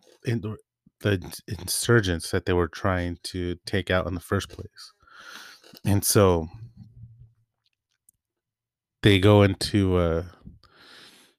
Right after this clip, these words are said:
they find them in the, like, temple. And the, uh, guy's like, "An enemy of my enemy is my friend, so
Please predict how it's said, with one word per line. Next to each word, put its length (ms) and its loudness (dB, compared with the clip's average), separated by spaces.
they 100 4
find 320 4
them 140 2
in 260 -2
the, 400 0
like, 100 -10
temple. 480 0
And 520 0
the, 240 4
uh, 300 2
guy's 340 0
like, 160 -4
"An 320 2
enemy 260 4
of 80 4
my 120 4
enemy 240 2
is 100 -4
my 80 -4
friend, 400 0
so 380 -4